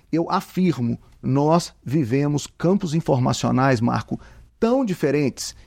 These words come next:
que, de fato, via dissonância cognitiva, que é esse aspecto de querer desviar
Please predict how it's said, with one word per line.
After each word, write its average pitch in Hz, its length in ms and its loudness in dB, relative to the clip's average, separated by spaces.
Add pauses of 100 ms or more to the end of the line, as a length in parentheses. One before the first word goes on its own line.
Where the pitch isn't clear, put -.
(160)
que, 190 120 2
de 156 220 4
fato, - 580 -2 (380)
via 185 340 0
dissonância 180 560 0
cognitiva, 135 760 2
que - 160 -2
é 135 100 4
esse 135 160 0
aspecto - 360 -2
de 123 100 -4
querer 139 180 2
desviar 151 640 -2